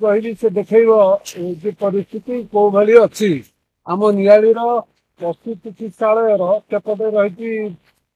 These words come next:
ପ୍ରାଣୀ ଚିକିତ୍ସାଳୟ ଡକ୍ଟରମାନେ ଅଛନ୍ତି, ଆ, office ଖୋଲା ଅଛି। ଆଉ ଦେଖନ୍ତୁ, ମଝିରେ ଡଙ୍ଗା ଚାଲିବାର ପରିସ୍ଥିତି ଆସିଛି, ଯାହାକି ଏଠି ଡଙ୍ଗା ପକେଇକି ଲୋକ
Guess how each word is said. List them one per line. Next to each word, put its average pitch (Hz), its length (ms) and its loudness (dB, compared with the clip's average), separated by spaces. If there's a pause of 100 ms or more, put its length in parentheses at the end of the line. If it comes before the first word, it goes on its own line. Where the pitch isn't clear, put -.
(380)
ପ୍ରାଣୀ 196 260 -2
ଚିକିତ୍ସାଳୟ 226 640 -2 (420)
ଡକ୍ଟରମାନେ 220 580 -4
ଅଛନ୍ତି, 226 480 -4 (600)
ଆ, 165 80 -8 (180)
office 202 340 -4
ଖୋଲା 202 340 -2
ଅଛି। 233 260 -2 (560)
ଆଉ 165 160 -4
ଦେଖନ୍ତୁ, 220 540 -4
ମଝିରେ 208 500 0 (120)
ଡଙ୍ଗା 190 340 0
ଚାଲିବାର 208 600 -4 (280)
ପରିସ୍ଥିତି 185 600 -6
ଆସିଛି, 202 520 -6
ଯାହାକି 180 420 -8
ଏଠି 185 300 -2 (220)
ଡଙ୍ଗା 160 360 -4
ପକେଇକି 180 380 -6
ଲୋକ 202 200 -4